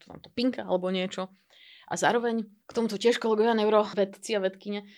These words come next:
veľa píšu, že celé konkrétne teda sociálne siete sú robené tak, aby sa skoro nedalo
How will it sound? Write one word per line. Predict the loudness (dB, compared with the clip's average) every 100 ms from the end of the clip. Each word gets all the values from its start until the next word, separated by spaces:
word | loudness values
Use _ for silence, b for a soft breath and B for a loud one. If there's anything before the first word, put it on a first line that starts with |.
| B B
veľa | -8 0 2 2
píšu, | -2 -4 -4
že | -6 -8 -4
celé | 2 4 4
konkrétne | 0 -2 -2 -6
teda | -8
sociálne | -8 -6 -4 -4 -4
siete | -4 -4
sú | -2 -2
robené | 0 -2 0
tak, | -2
aby | -2 -8
sa | -8
skoro | -10 -4 -2 0 0 -4 -8 _ _
nedalo | -6 -4 -2 -2 -2 -4 -6 -8